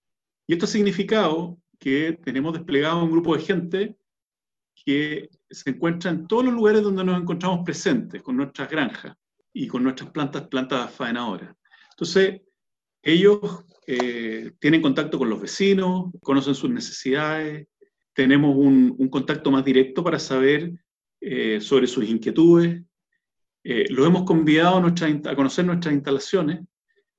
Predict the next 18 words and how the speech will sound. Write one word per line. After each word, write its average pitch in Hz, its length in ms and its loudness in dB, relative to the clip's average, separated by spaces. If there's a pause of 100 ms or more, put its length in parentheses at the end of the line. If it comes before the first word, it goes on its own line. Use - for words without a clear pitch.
los 127 180 4
hemos 139 160 4
llevado 143 720 0
a 113 240 -6
conocer 120 460 -2
las 127 160 -2
plantas 127 280 -4
de 110 100 -4
tratamiento 160 680 -4
que 151 80 -8
tenemos 151 340 -6
hoy 143 160 -4
día, 165 340 -6
que - 80 -14
son 110 440 -6 (260)
de 107 100 -8
alta 120 220 -6
tecnología, 127 720 -6